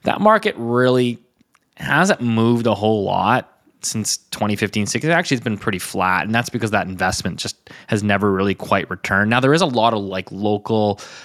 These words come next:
Chinese money that's already here. It's already in play.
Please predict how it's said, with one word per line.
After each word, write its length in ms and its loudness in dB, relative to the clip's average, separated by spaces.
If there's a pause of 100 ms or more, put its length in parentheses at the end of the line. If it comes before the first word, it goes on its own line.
(260)
Chinese 440 0
money 200 0
that's 180 -6 (100)
already 360 0
here. 280 0
It's 120 -2 (120)
already 400 4
in 160 -4
play. 560 0